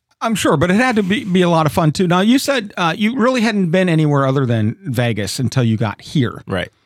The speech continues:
Speaker 1: And when you look at your career and you look at what you may want to do, do you want to travel with that? Do you want to go out and branch out a little bit, or do, or do you,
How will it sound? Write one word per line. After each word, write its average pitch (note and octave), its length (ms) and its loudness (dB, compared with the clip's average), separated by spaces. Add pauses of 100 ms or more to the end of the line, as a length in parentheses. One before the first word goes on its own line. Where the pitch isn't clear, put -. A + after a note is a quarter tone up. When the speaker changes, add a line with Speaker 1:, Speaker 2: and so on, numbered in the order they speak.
(160)
Speaker 1:
And B2 560 0 (920)
when F#3 220 2
you E3+ 80 4
look G3 180 0
at F#3 60 -6
your F3+ 160 -6
career C#3 640 -2
and C#3+ 180 0
you C#3+ 100 2
look D3+ 180 -2
at C#3 180 -4 (460)
what E3 180 -2
you D3 140 2
may C#3+ 400 0
want G#2+ 280 -6
to - 80 -16
do, G#2+ 360 -2 (340)
do B2+ 80 2
you D#3+ 80 4
want G#3 180 2
to F#3+ 60 -6
travel G3 400 -2
with A3 160 -2
that? G3 220 -2
Do D3 80 0
you C3+ 120 4
want C3 360 -2
to C#3 680 2
go C#3+ 180 0
out D3+ 140 -2
and C#3 100 -6
branch C3+ 280 0
out G3+ 100 0
a - 20 -4
little A3 160 0
bit, G#3+ 160 0
or F#3+ 120 2
do, D#3 180 -2
or D3+ 160 0
do C#3 100 0
you, D3+ 260 4